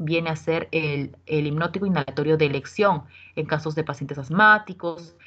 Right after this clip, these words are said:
de recién nacidos, de niños, ¿no? Para no, para no, este, para que no tengan es-, este, efectos adversos, ¿no? Por su gran potencia, por su mínima potencia que tiene, ¿no? A diferencia del alotano, miren cuánto necesita, solamente cero punto setenta y cinco.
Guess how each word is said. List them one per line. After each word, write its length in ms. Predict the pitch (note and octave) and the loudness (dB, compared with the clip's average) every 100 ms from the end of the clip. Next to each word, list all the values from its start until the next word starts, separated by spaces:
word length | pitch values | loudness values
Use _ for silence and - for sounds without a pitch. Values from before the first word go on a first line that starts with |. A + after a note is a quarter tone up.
| _ - | _ -8
de 60 | |
recién 280 | C#3+ C#3+ C#3+ | -8 -8 -10
nacidos, 640 | C3 C3 - A3+ A3 G3 F3 | -8 -10 -6 -4 -2 -2 -2
de 140 | C#3+ | -4
niños, 420 | E3+ A3 G#3 F3 | 0 0 0 0
¿no? 160 | D3 F3 | -2 0
Para 160 | D3 | 0
no, 280 | C#3 D3+ D3+ | 0 -2 -2
para 180 | D3 C#3+ | -2 -2
no, 220 | D3+ E3 | 0 0
este, 640 | F3 F3 - D3 C3+ C3 C3+ - _ - | -2 -4 -2 0 0 -2 -6 -14 _ -4
para 140 | E3+ | -2
que 100 | F3 | 0
no 140 | A3+ | 2
tengan 400 | A#3+ A#3+ F#3 C#3 | 2 2 2 0
es-, 220 | D3+ C#3+ B2 | -2 -6 -8
este, 400 | C#3+ - C#3 C#3+ | -10 -8 -10 -6
efectos 400 | F3 E3+ E3+ D#3 | -6 -4 -4 -4
adversos, 480 | C3+ D3+ C#3+ C3+ | -2 -2 -2 -8
¿no? 100 | D3 | -8
Por 160 | D#3 D3 | -6 -8
su 80 | - | -4
gran 240 | D3 D3+ | -2 0
potencia, 520 | D3+ C#3+ D3 C3 - - | -2 0 -2 -2 -8 -2
por 160 | D#3+ | -2
su 200 | E3+ D#3 - _ | -2 -6 -10 _
mínima 340 | F3+ G3+ G#3 G3 | -2 2 2 2
potencia 380 | D3 D3+ D3 | 0 0 -2
que 100 | D#3 | -6
tiene, 340 | B2+ C3+ C3+ C#3 | -6 -6 -6 -4
¿no? 120 | F#3 | -2
A 40 | |
diferencia 380 | F#3 D#3+ D3 D#3 | 0 -2 -2 0
del 120 | D#3+ | 0
alotano, 420 | C#3 B2+ F3 D#3+ D3 | 0 2 0 0 -2
miren 220 | D#3 E3 | -4 -2
cuánto 280 | D#3+ D#3 E3 | -2 -2 -4
necesita, 400 | C#3 C3+ E3 C#3+ | -6 -8 -10 -8
solamente 400 | D3+ D3+ D#3 D#3 | -4 -4 -4 -6
cero 220 | D#3 D#3 | -6 -6
punto 240 | D#3 D#3 | -6 -6
setenta 320 | D3+ C3 C3 | -6 -8 -10
y 20 | D3 | -4
cinco. 380 | F#3+ F3 - | -2 -2 -4